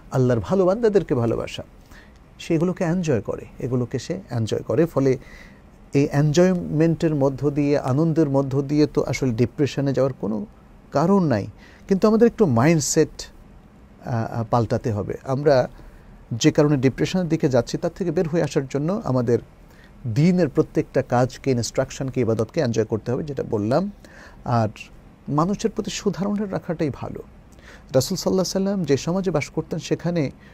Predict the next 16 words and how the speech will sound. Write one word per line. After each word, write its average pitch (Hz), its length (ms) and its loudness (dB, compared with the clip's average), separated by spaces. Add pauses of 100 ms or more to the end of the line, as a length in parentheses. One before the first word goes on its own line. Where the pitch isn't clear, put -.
(140)
প্রথমে 196 320 2
তো 208 120 0
কোনো 208 180 0
মুসলিমই 208 400 0
ছিল 196 240 -2
না। 185 140 -8 (1160)
তারপর 170 280 2
আস্তে 175 220 2
আস্তে 175 240 2
স-, - 280 -10
খুবই 208 720 2
সংখ্যালঘু 175 720 4
কিছু 185 240 -4
মুসলিম 160 340 -2
হলো 165 200 2
মক্কায়। 151 340 -2